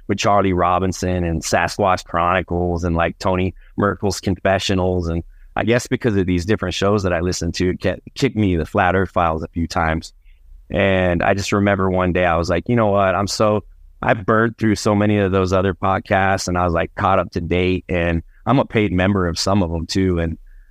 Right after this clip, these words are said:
I was just like, "I need to change it up for a minute. You know what, man?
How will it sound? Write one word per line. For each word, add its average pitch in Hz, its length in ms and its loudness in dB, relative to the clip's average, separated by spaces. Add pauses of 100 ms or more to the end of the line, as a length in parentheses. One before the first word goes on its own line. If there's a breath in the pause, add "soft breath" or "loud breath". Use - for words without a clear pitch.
(120)
I 104 120 0
was 101 160 2
just - 160 -2
like, 95 260 2
"I 156 160 2
need 107 220 2
to 87 80 -4
change 90 320 -2
it 82 80 0
up 82 160 -2
for 82 160 -2
a 82 40 0
minute. 80 380 -2
You 127 140 2
know 165 140 4
what, 147 260 0
man? 131 340 0